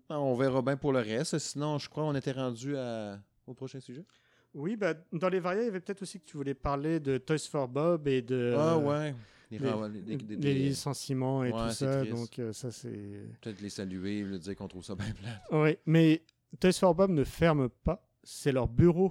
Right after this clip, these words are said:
Speaker 2: physique qui est enfermé, ils sont en télétravail forcé. Au mo-, bah, je trouve ça quand même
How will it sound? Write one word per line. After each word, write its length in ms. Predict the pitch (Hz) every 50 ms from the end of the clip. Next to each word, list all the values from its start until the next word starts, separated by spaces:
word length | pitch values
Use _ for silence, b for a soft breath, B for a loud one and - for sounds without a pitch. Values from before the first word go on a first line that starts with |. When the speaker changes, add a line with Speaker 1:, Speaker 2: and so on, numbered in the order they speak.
| -
Speaker 2:
physique 440 | - - - 180 170 156 165 175 -
qui 100 | - 165
est 20 | 147
enfermé, 380 | 135 - - 139 135 147 165
ils 40 | 175
sont 140 | - - 143
en 60 | 123
télétravail 580 | - - 160 165 160 - - 147 135 139 139 131
forcé. 440 | - - 127 - - - 165 190 b b b b b b b b b b b b b b
Au 160 | - - 156 160
mo-, 200 | 160 160 190 - -
bah, 260 | 151 156 147 147 147 156 - -
je 100 | - -
trouve 160 | - - 185
ça 160 | 175 - 220 214
quand 140 | - 208
même 200 | 185 185 185 202